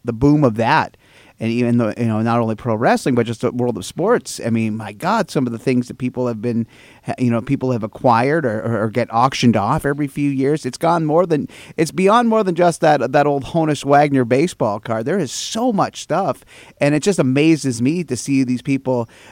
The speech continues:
uh, that have these private collections that are so huge, and the way they're able to be on these programs to barter with the W W E, whether it be to loan it out or to, to make an exchange for it. But it's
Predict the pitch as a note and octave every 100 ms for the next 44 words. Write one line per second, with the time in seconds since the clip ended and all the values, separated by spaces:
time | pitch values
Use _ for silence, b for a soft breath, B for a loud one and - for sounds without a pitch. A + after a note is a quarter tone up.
0 | B A2+ A#2+ C3 C3+ A#2+ B2 D#3 D#3+ C3
1 | - C3 C3 D3 C#3+ - C#3+ C3 D#3 -
2 | D3+ B2 B2 A#2+ - C#3+ B2+ A#2+ C#3 E3+
3 | C#3+ B2 A#2+ A#2 B2+ C3 C3+ A#2+ B B
4 | D#3 - D3+ C3 - C3 A2 B - D3+
5 | C#3+ C#3 - D#3 C#3 C3+ B2 B2+ A2 B2
6 | B2+ B2 A#2 A#2+ A#2 B2 B2+ B2 A#2 C3
7 | D3 A#2+ A#2+ A2+ G#2+ A2+ A2 A#2 A#2 A2+
8 | G#2+ A#2 D#3+ A#2 A2+ - A2 G2 - A2
9 | A2+ A2+ A2 G#2 - A#2 C3+ D3+ - A2
10 | G#2 G2 A2 A#2 - -